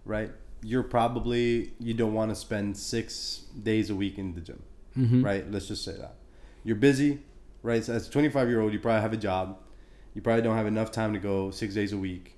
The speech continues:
Speaker 2: Right.
Speaker 1: Right? So I would say, hey, start by doing two days a week, three days a week,
Speaker 2: Mm-hmm.
Speaker 1: right? And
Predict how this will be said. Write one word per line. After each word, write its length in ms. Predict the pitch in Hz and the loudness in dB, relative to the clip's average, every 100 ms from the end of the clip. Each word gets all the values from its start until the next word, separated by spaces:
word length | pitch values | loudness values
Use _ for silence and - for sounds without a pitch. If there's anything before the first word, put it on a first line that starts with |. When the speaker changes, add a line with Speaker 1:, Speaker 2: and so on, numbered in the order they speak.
| - | -8
Speaker 2:
Right. 240 | 110 101 101 | -4 -2 -2
Speaker 1:
Right? 240 | 104 101 | -2 -4
So 120 | 113 | -2
I 40 | 127 | 0
would 160 | 147 - | 0 0
say, 180 | 143 110 | 0 2
hey, 340 | 143 104 - - - - - - - - - | 2 0 -4 -18 -20 -20 -20 -20 -20 -16 -12
start 680 | - - 127 170 220 - - - | -10 0 2 4 2 -8 -20 -6
by 180 | 117 110 | -2 2
doing 440 | 123 127 117 101 - - - - | 4 4 2 -2 -10 -20 -20 -2
two 120 | 123 | 2
days 220 | 143 151 | 4 4
a 60 | 143 | 2
week, 340 | 117 107 - | 2 2 0
three 160 | 117 110 | -2 0
days 200 | 101 90 | 0 -2
a 60 | 87 | -6
week, 300 | 87 - - - 131 | -10 -16 -20 -8 0
Speaker 2:
Mm-hmm. 360 | 107 113 107 | 4 4 2
Speaker 1:
right? 260 | 104 110 113 - - - - - - - | 0 -2 -2 -10 -20 -20 -20 -20 -20 -4
And 500 | 127 123 120 117 | 2 4 4 2